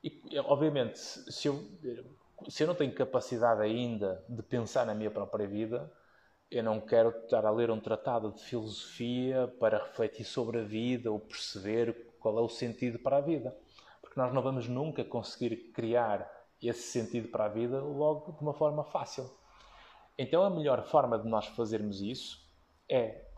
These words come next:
criarmos pequenos objetivos, metas de curto prazo,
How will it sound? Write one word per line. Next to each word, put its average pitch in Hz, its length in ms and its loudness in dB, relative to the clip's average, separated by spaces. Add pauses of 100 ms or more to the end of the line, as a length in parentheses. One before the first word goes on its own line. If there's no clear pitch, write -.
(100)
criarmos 139 400 0 (260)
pequenos 190 460 0
objetivos, 117 840 -2 (240)
metas 131 540 -2
de - 60 -12
curto - 300 -6
prazo, 95 460 -4